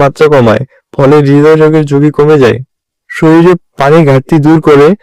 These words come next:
প্রায় লাউ ছিয়ানব্বই শতাংশ পানি দিয়ে তৈরি, তাই এটি খেলে শরীরে পানির ঘাটতি দূর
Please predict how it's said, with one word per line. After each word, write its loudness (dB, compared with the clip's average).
প্রায় 0
লাউ 2
ছিয়ানব্বই 0
শতাংশ 0
পানি 0
দিয়ে 0
তৈরি, 0
তাই 0
এটি -2
খেলে 0
শরীরে 0
পানির 0
ঘাটতি -2
দূর 2